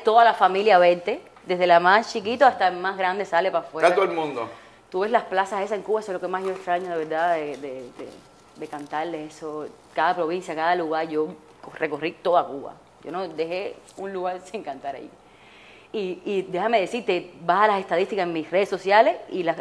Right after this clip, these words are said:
Speaker 1: lo, lo donde más seguidores tengo es La Habana,
Speaker 2: Más número.
Speaker 1: Cuba, Miami,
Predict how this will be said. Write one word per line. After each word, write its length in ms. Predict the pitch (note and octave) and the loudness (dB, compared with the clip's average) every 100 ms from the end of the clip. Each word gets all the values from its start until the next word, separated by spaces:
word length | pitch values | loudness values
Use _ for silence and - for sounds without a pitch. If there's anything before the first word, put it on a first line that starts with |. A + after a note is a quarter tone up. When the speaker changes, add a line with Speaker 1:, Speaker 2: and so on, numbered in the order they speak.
| - | -8
Speaker 1:
lo, 440 | E3+ D3+ C#3+ D#3+ - | -10 -8 -8 -8 -4
lo 140 | D#3+ | -4
donde 160 | D#3+ D#3+ | -2 0
más 140 | G#3 | 4
seguidores 220 | A3+ A3+ | 6 6
tengo 120 | B3 | 4
es 80 | C4+ | 2
La 80 | F#3 | 2
Habana, 220 | D3 C#3 G#3 C4 | 4 4 4 2
Speaker 2:
Más 20 | |
número. 180 | - - - _ | -2 -18 -20 _
Speaker 1:
Cuba, 480 | - E3 F3 A3+ D4 | -4 0 8 8 8
Miami, 800 | C#4 E3 D3+ D#3 F3+ G#3+ A#3+ | 2 -4 -4 -4 -4 -4 -8